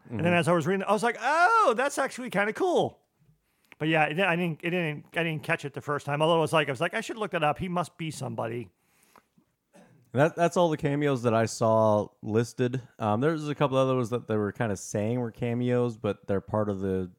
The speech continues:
Speaker 2: Arrowverse. So I was like, "I'm not counting that as a cameo 'cause it's, they're part of the Arrowverse."
Speaker 1: And then the other ones that were not quite cameos were just, they played clips.
Speaker 2: Yeah.
Speaker 1: Like, you see, like, Raven from Titans, but it's just a clip from the show.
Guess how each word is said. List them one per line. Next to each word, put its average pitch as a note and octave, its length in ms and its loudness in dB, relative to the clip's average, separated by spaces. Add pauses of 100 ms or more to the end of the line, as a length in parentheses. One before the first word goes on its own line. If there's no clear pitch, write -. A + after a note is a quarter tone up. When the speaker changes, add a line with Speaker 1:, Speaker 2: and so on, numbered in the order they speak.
(160)
Speaker 2:
Arrowverse. G#2+ 520 2
So - 300 -4
I F2+ 120 2
was F2+ 100 -4
like, F#2+ 140 -2
"I'm G2 260 -2
not F2+ 220 -4 (120)
counting F#2 260 -2
that F2+ 120 0
as F2 100 -4
a E2+ 60 -12
cameo F2 540 -2
'cause E2+ 240 -8
it's, - 280 -12 (800)
they're - 80 -8
part F2 220 -4
of E2+ 80 -4
the E2+ 60 -2
Arrowverse." E2+ 580 -2 (500)
Speaker 1:
And G3+ 100 2
then G#3+ 120 -2
the G#3+ 80 2
other B3+ 160 2
ones A3 240 -2
that F#3 160 -4
were F3 400 -2 (100)
not F#3 240 -2
quite D#3+ 340 -2
cameos D3+ 560 -4
were C#3+ 80 -8
just, D3 200 -6 (140)
they C#3 100 -4
played D3 400 -6
clips. - 640 -12 (400)
Speaker 2:
Yeah. F#2 260 -10
Speaker 1:
Like, D3 180 -4
you E3+ 120 -2
see, F3 260 -4
like, C#3+ 400 0
Raven C3+ 600 -4
from C#3 260 -8
Titans, A#2+ 600 -12
but C3 140 -8
it's B2 120 -10
just D#3 160 -8
a C3+ 40 -6
clip - 420 -10
from B2 240 -12
the A2+ 80 -12
show. G#2+ 600 -12